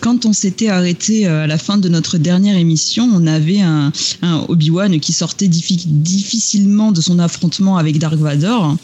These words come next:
qui avait été donc, euh, brûlé parce que, euh, euh, Dark Vador avait voulu se venger et lui rendre l'appareil de ce qui lui avait été fait dans, dans le troisième opus. Et, euh, d'un autre côté, on avait notre, notre petite Leia qui avait été kidnappée par Reva.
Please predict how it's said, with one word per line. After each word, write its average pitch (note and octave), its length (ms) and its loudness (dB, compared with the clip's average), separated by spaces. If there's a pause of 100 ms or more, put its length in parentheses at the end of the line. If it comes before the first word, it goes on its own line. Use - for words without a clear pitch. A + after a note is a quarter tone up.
(200)
qui - 120 -6
avait D3+ 220 0
été F#3+ 260 0
donc, D#3+ 300 0
euh, D3+ 160 0
brûlé F3 720 2 (100)
parce - 280 -6
que, - 140 -4
euh, D#3+ 260 0 (500)
euh, D3 200 0
Dark D3+ 200 0
Vador E3 280 0
avait D3+ 160 0
voulu E3+ 260 2
se E3+ 160 -4
venger D#3+ 580 2
et - 20 2
lui D3+ 160 2
rendre E3 380 0
l'appareil D#3 520 0
de D3 180 0
ce - 120 -4
qui - 160 -10
lui D3+ 140 0
avait D#3 180 0
été D#3+ 200 0
fait G3 180 -2
dans, D3 320 2
dans D3 160 0
le C#3+ 100 0
troisième E3 420 0
opus. D#3 480 -2 (680)
Et, A#3 200 0
euh, F3+ 80 0
d'un E3+ 180 0
autre G#3+ 140 -2
côté, G3 300 -2
on G3 160 2
avait E3+ 240 2
notre, E3 500 0
notre D#3+ 180 2
petite G3 380 -2
Leia F3+ 320 0
qui F#3 160 -4
avait F#3 200 2
été F#3+ 200 0
kidnappée F#3+ 480 0
par F#3 220 0
Reva. D#3 400 0